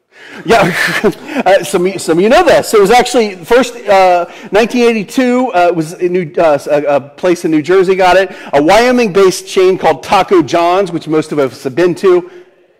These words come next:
I'm kidding, you haven't probably. Uh, <laughs> I said the trademark since nineteen eighty-nine, so, um, you can't actually use it.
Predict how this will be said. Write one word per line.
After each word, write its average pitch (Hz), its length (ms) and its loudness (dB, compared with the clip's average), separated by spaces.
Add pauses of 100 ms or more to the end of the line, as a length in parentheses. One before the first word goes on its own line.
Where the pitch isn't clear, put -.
(600)
I'm 151 640 -8
kidding, 131 260 -2
you 127 100 -2
haven't 127 340 -2
probably. 156 420 0
Uh, - 360 -6
<laughs> 208 560 2
I - 60 2
said - 180 0
the 220 80 -2
trademark 214 580 2
since 202 320 -2
nineteen 202 400 0
eighty-nine, 190 680 0 (400)
so, 160 560 2 (220)
um, 165 380 2
you 190 100 -4
can't 262 320 -2
actually 220 500 0
use 202 500 2
it. 156 340 0